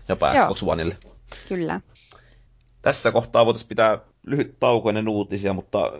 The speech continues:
Speaker 1: ei taida jaksaa, joten hypätään suoraan uutisosioon sitten. Ja ton maailmanpoliittisen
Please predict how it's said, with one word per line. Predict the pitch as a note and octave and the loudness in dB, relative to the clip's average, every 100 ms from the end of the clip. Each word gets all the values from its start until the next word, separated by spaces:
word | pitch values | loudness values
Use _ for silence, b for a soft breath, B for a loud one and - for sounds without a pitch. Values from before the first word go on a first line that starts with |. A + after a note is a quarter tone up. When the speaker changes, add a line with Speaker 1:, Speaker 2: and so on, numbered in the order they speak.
| G#1 A1+ | -12 2
Speaker 1:
ei | C#3 C3 | 4 4
taida | A#2 G2+ | 4 4
jaksaa, | F#2+ F#2 - - B B | 2 0 -4 -8 B B
joten | - A2 | -6 -2
hypätään | G#2+ G#2 G2 | 0 2 0
suoraan | G#2 F#2+ F2+ F2+ | 2 2 2 2
uutisosioon | E2 F#2 F2+ - G1+ G1+ | -2 -6 -6 -8 -10 -12
sitten. | - - _ G1+ G1+ | -12 -16 _ -10 -10
Ja | G1+ _ _ - b b b b - | -12 _ _ -20 b b b b -4
ton | G#2 G#2 - | -2 -2 -6
maailmanpoliittisen | D#2+ B2 A#2 A2 G#2+ G#2+ G#2 G#2 - A#2 G#2 F#2 | -2 2 2 2 0 -2 -2 -4 -6 -6 -6 -8